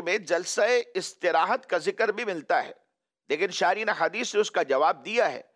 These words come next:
اس کے حوالے سے یہ کہا گیا کہ اس حدیث مبارک اور دیگر وہ احادیث کہ جن میں جلسہ استراحت کا ذکر نہیں ہے، ان دونوں میں آپس میں کوئی تعارض نہیں، کیونکہ جو دونوں طرح کی احادیث ہے،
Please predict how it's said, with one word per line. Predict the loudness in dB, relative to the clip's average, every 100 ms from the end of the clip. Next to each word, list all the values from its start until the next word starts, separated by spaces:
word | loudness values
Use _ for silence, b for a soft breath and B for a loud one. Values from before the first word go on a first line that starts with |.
| _ _ _ _ _ _ _ -4
اس | -2
کے | 0
حوالے | 0 2 2 2
سے | 0 0
یہ | 0 2
کہا | 0 0
گیا | 2 0
کہ | 2 0
اس | 0 0
حدیث | -2 0 -2 -2 0
مبارک | 0 2 4 2 0 0
اور | 0 0
دیگر | -2 0 0 2
وہ | 2 4
احادیث | 2 2 0 -2 -6 -4
کہ | -4
جن | -2 -4 -2
میں | 0
جلسہ | 0 0 0 -2
استراحت | -2 0 2 4 2 0
کا | -4 -4
ذکر | -4 -4 -6 -4
نہیں | -4 -2 -2 0
ہے، | 0 -2 _ _ _ _ -4
ان | -2 -4 -6 0
دونوں | 2 4 2 2
میں | 2
آپس | 2 2 -2 -2
میں | -4 -2
کوئی | -2 -2 0
تعارض | 2 2 0 -8
نہیں، | -10 -12 _ _ _ _ _ _ _ _ _ _
کیونکہ | -8 -2 0
جو | 0
دونوں | 2 2 2 2
طرح | 4 2
کی | 2 0
احادیث | 2 2 0 -4 -2
ہے، | -2